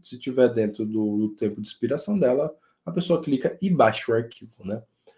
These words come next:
E, e o que que é o problema aqui? O pre-sign U R L não é logado, né? Ele é uma ação que eles falam que acontece na máquina, né?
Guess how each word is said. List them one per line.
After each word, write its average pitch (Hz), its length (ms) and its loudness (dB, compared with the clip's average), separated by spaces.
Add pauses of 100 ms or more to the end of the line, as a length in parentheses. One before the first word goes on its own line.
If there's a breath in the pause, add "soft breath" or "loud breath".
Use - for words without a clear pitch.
(300 soft breath)
E, 185 260 -2
e 180 100 0
o 196 120 2
que 254 160 0
que 311 400 0
é - 60 8
o 180 160 8
problema 139 460 8
aqui? 110 320 -4 (100)
O 160 100 0
pre-sign 160 500 4
U 120 40 6
R 110 180 8
L 151 200 8 (140)
não 151 240 4
é 151 40 6
logado, 117 680 4
né? 104 140 0
Ele 110 100 2
é 117 40 4
uma 139 200 4
ação 135 320 -2
que 135 100 -6
eles 113 160 -4
falam 127 160 2
que 123 80 -2
acontece 117 400 -4
na 120 100 -2
máquina, 104 500 -4
né? 120 160 -4